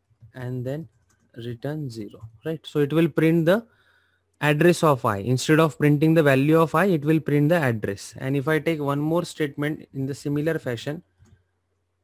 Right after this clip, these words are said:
right? Percentage D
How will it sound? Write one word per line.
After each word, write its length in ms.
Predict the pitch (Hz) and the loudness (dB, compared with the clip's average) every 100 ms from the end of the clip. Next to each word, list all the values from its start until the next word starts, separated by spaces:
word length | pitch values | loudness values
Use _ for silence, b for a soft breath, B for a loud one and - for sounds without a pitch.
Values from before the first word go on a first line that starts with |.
| _ - | _ -12
right? 280 | 131 151 - _ _ _ - 113 _ _ _ _ | -10 -10 -14 _ _ _ -20 -20 _ _ _ _
Percentage 720 | 135 127 139 135 135 135 120 | -12 -12 -8 -6 -6 -8 -8
D 240 | 110 147 | -8 -10